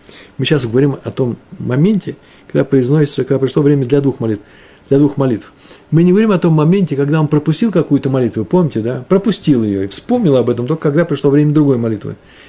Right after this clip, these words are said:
И тогда он произносит первую молитву, которую нужно произносить, а потом после неё вторую, которую пропустил. Нет, здесь не так. Время Мусов не прошло. Почему бы не прочесть, не про-, не произнести его первым?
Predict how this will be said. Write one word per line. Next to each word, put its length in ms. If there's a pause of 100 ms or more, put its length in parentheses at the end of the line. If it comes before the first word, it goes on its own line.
И 60
тогда 260
он 80 (260)
произносит 600 (240)
первую 240
молитву, 240
которую 320
нужно 500
произносить, 380 (280)
а 80
потом 200
после 260
неё 160
вторую, 420 (480)
которую 380
пропустил. 500 (460)
Нет, 180
здесь 180
не 120
так. 300 (460)
Время 260
Мусов 300
не 120
прошло. 340
Почему 240
бы 80
не 60
прочесть, 320 (260)
не 80
про-, 140
не 160
произнести 360
его 160
первым? 400